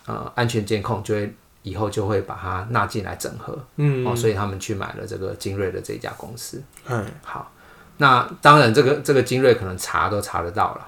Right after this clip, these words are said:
Speaker 1: 哦。那我们现在就是要看的是什么？看的就是他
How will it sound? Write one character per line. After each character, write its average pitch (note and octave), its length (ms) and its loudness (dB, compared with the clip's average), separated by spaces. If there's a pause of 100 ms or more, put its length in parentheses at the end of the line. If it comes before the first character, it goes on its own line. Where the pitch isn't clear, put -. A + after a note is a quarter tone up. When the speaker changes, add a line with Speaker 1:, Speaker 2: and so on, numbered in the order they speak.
Speaker 1:
哦。 A2+ 200 -6 (400)
那 F3 120 8
我 B2 120 2
们 A2 120 2
现 E3 200 2
在 D#3 80 2
就 D3+ 160 -2
是 D3+ 140 0
要 C#3 200 4
看 C3+ 260 0
的 G2+ 80 0
是 G2+ 140 -4
什 - 160 -6
么？ - 180 -14 (360)
看 E3+ 220 2
的 A#2+ 100 0
就 B2 100 -2
是 B2 140 -2
他 D3+ 200 -6